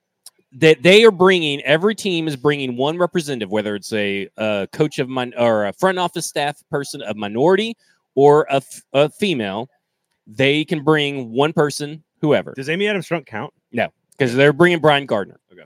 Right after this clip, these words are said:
Speaker 1: She's an owner. The point is, is to introduce these staffers to owners and put them face, uh, put them front facing for other owners to go talk to.
Speaker 2: It's a
Speaker 1: Guess
Speaker 2: net-,
Speaker 1: who's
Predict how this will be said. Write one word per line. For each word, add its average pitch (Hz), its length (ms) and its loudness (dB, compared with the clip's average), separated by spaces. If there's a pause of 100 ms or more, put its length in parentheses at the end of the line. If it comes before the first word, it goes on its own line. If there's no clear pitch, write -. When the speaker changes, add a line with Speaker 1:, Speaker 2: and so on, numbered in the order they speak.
(160)
Speaker 1:
She's 151 260 -2
an 165 80 -2
owner. 127 220 0
The 113 160 -4
point 220 400 -2
is, 160 160 -4
is 139 120 -10
to 147 80 -10
introduce 160 540 -6
these - 280 -12
staffers 127 720 -8 (800)
to 214 380 2
owners 135 720 -4
and 135 160 -6
put - 240 -2
them 180 180 -4
face, - 560 -6
uh, 131 240 0 (140)
put 190 100 0
them 165 140 -4
front 156 280 -4
facing 123 520 -6
for 123 200 -8
other 131 240 -2
owners 120 200 -6
to - 60 -14
go - 80 -6
talk 139 260 -4
to. 92 80 -14
Speaker 2:
It's - 720 -20
a 151 40 2
Speaker 1:
Guess 220 80 4
Speaker 2:
net-, 220 60 0
Speaker 1:
who's 294 100 4